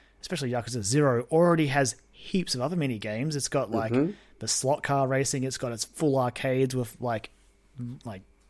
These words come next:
Speaker 1: good God, like, Sega arcade games. It's got
Speaker 2: Yeah, like,
Speaker 1: uh,
Speaker 2: Super
Speaker 1: the
Speaker 2: Hang-On
Speaker 1: Home
Speaker 2: and,
Speaker 1: Run
Speaker 2: um, yeah.
Speaker 1: place,
Speaker 2: Yep.
Speaker 1: bowling,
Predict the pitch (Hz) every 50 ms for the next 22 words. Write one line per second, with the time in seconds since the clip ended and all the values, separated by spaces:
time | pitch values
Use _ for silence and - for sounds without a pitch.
0 | _ _ - - 151 131 120 - 147 135 131 120 113 117 117 120 - - - -
1 | - 139 131 139 135 127 139 131 113 120 123 120 - 127 127 135 131 127 139 135
2 | 135 135 139 143 135 - 123 - - - 143 127 123 113 - - - 104 110 123
3 | 151 170 160 - - - - - - - - - _ _ - - 127 123 117 131
4 | 117 117 117 117 117 117 120 120 120 120 160 156 151 139 135 135 139 143 156 160
5 | 165 160 - - - _ - 120 117 - 117 120 - - - 156 160 180 185 -
6 | - - - - - _ _ _ _ _ _ - - 117 127 147 151 156 156 170
7 | 180 180 180